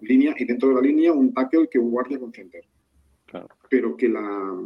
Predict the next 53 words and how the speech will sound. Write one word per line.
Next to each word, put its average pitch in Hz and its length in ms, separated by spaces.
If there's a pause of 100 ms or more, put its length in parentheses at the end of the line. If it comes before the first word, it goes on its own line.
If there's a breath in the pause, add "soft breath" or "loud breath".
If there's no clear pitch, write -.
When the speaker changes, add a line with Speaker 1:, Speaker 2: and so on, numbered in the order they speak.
(320)
Speaker 1:
la 110 140
influencia 143 440
que 156 60
va 151 80
a 151 40
tener 147 160
después 135 220
el 113 80
día 117 120
de 123 80
partido, 127 600 (880)
o, 104 80
o, 107 460
o 123 80
en 117 80
el, 110 240 (400)
no 127 140
en 135 80
el 131 100
partido, 113 320
sino 110 320
en, 113 340
en 113 320
cómo 127 200
se 127 120
va 117 120
a 113 40
desarrollar 113 480
el 104 80
juego, 127 420 (360)
no 104 200
va 98 100
a - 20
ser - 160
tanto. 92 400 (1800)
Speaker 2:
Sí, - 260
y - 40
que, 90 260 (260)
y 101 80
que 92 140
nadie 101 220
cuando 107 180
se 113 100
desarrolla 110 400
un 104 80
cubi 110 260
talentoso 104 540
de 104 120
generaciones, 107 760
nadie 113 380
piensa 101 360
en 98 100
su 104 720